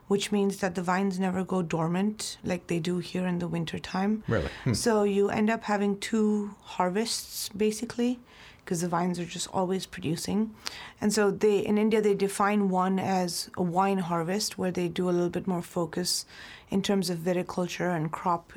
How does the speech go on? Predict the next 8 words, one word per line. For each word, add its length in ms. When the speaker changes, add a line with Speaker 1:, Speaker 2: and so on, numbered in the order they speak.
Speaker 1:
yields 640
and, 320
you 60
know, 120
crop 480
amount, 400
um, 400
weights, 560